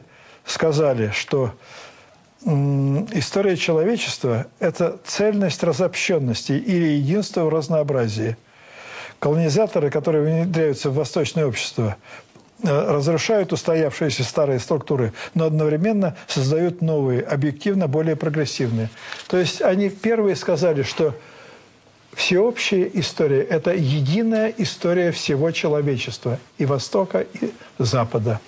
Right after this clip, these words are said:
Ну и вот, как они писали, «Страницы господства англичан в Индии вряд ли говорят о чем-либо, кроме разрушения. Их созидательная работа вряд ли видна сквозь кучу развалин.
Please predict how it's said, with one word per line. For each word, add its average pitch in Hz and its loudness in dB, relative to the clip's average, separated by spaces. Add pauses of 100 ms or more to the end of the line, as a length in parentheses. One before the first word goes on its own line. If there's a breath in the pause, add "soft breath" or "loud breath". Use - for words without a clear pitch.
(1120 loud breath)
Ну 180 2
и 202 0
вот, 185 0 (520 loud breath)
как 165 0
они 165 2
писали, 147 2
«Страницы 170 0
господства 165 0
англичан 156 0
в 160 0
Индии 160 0 (260 loud breath)
вряд 185 2
ли 165 0
говорят 156 2
о 143 2
чем-либо, 170 0
кроме 160 0
разрушения. 135 0 (420 loud breath)
Их - -2
созидательная 165 0
работа 170 0
вряд 170 0
ли 170 0
видна 156 0
сквозь 151 -2
кучу 185 -2
развалин. 135 0